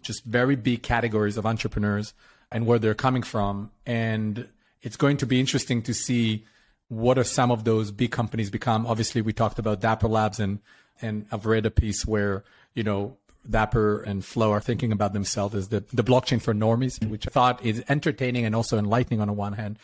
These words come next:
on the other hand, because all the other layers and solutions have, have been very, very technical, although we're starting to see a bit more gradual improvement in the communication, the messaging of what type of brands these platforms are building. But I think you've made it very clear,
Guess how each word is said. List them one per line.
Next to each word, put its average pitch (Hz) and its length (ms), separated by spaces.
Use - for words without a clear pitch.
on 117 80
the 110 120
other 107 180
hand, 107 180
because 117 460
all 120 180
the 113 160
other 113 240
layers 104 540
and 113 160
solutions 107 460
have, 107 220
have 107 120
been 104 160
very, 110 260
very 104 200
technical, 117 440
although 110 280
we're 107 220
starting 113 340
to - 100
see 110 200
a 101 60
bit 107 220
more 107 120
gradual 104 540
improvement 131 580
in 131 80
the 123 80
communication, 135 760
the 107 80
messaging 107 500
of 104 260
what 117 140
type 120 180
of 104 120
brands 107 400
these 107 140
platforms 123 380
are 104 60
building. 101 340
But 110 280
I 113 80
think 147 180
you've 127 140
made 117 280
it 117 140
very 135 240
clear, 120 500